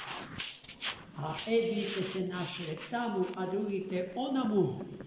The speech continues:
по свој собствен избор. Слободно. Никој никого не го присилил на то.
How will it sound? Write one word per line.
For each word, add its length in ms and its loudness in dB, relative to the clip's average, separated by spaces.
по 120 2
свој 280 2
собствен 600 0
избор. 560 0
Слободно. 840 2
Никој 600 2
никого 480 0
не 160 0
го 240 0
присилил 640 0
на 140 2
то. 160 0